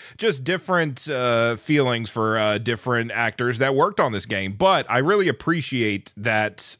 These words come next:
uh, uh, you know, his opinion and the, and the way he said it and, and described it and everything, 'cause I thought it was perfect. So I just wanted to, uh, let you hear that real quick. Uh, you can check out the full interview, uh, from Dan Allen Gaming. I'll link it in the description.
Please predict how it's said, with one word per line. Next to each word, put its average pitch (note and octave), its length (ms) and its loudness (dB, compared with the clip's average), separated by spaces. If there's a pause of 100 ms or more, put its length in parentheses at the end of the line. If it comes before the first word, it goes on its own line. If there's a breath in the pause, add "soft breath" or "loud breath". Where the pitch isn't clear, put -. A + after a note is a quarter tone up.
uh, A2+ 140 0 (180)
uh, A2 520 0
you C3 120 -2
know, A2 140 0
his A#2+ 160 0
opinion C3 480 -2
and G#2 320 -4
the, G#2+ 120 0
and A2 280 -4
the G#2 60 0
way A2+ 240 0
he A2+ 100 -4
said A2+ 300 -2
it A2 180 -2
and, G2+ 260 -6
and G2+ 280 -6
described A2+ 420 -2
it A2+ 40 -6
and A2 80 -8
everything, G#2+ 340 -4
'cause G#2 80 -6
I G2 100 -4
thought G#2 160 -2
it G2 40 -2
was F#2 100 -6
perfect. A2+ 480 -4 (400 loud breath)
So A2+ 320 -2
I A2 160 -2
just G#2+ 180 -6
wanted A2 320 0
to, G#2+ 480 0 (100)
uh, F#2+ 480 0
let G#2+ 220 -2
you G#2+ 80 -8
hear A2+ 200 -2
that G2 340 -2
real G2+ 240 -2
quick. G2+ 380 -4 (220 loud breath)
Uh, A#2+ 120 -2
you A2+ 120 0
can A2+ 120 -4
check C#3 180 -2
out A#2 220 2
the A2 120 2
full D3+ 840 2
interview, A#2+ 720 2 (100)
uh, G#2+ 340 4
from G#2+ 300 -2
Dan A#2 240 0
Allen A2 300 0
Gaming. A2 400 -4
I'll G2 120 -2
link G#2+ 200 -4
it G#2 100 -4
in G#2 120 -4
the G2 80 -6
description. F2+ 600 -8